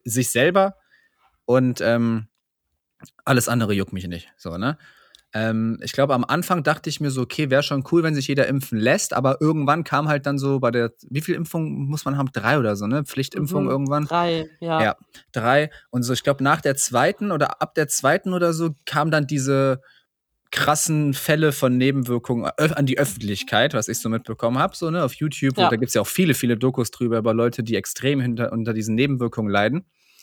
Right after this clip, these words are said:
Speaker 2: Ja.
Speaker 1: Ähm, die auch sehr interessant, falls du die geguckt haben solltest. Ist, äh, falls du die nicht geguckt haben solltest, guck dir die an, <laughs> die sind echt interessant. So, ähm, ja, und ab dem Zeitpunkt dachte ich mir auch, „Okay, gut, ich muss mich impfen lassen, ich hab keine Wahl, weil ich bin bei der Polizei“, so.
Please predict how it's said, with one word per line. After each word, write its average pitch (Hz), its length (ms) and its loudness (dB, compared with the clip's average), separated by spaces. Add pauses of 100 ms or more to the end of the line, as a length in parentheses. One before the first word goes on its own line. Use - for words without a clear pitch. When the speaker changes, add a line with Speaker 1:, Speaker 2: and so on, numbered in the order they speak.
(220)
Speaker 2:
Ja. 185 180 0
Speaker 1:
Ähm, 110 440 0 (800)
die 101 320 -4
auch 107 100 -4
sehr 110 220 4
interessant, 104 440 -2
falls 107 160 -4
du - 60 -12
die 110 80 -6
geguckt 101 320 -6
haben 117 140 -2
solltest. 117 400 -4 (520)
Ist, - 300 -6
äh, 110 140 -4
falls - 160 -2
du 117 60 -2
die 110 80 0
nicht 151 180 2
geguckt 113 240 -6
haben 107 120 -2
solltest, 107 320 -2
guck - 160 -6
dir 113 100 0
die 104 100 0
an, 135 100 4
<laughs> 127 60 2
die 160 100 4
sind 117 100 0
echt 135 200 -2
interessant. 123 480 -4 (420)
So, 156 240 -2 (440)
ähm, 117 460 2 (180)
ja, 131 240 4
und - 220 -4
ab - 240 -4
dem 165 160 2
Zeitpunkt 185 420 0
dachte - 180 -2
ich 151 120 -4
mir 135 120 2
auch, 175 160 2
„Okay, 165 360 -2
gut, 185 240 -6
ich 143 160 -4
muss 165 200 0
mich 247 200 -2
impfen 240 220 -4
lassen, 240 160 -4
ich 151 100 -4
hab - 120 -4
keine 127 260 0
Wahl, 139 300 2
weil 143 240 4
ich - 160 -8
bin 139 300 -4 (200)
bei 127 80 0
der 120 80 0
Polizei“, 135 460 -6
so. 175 240 -8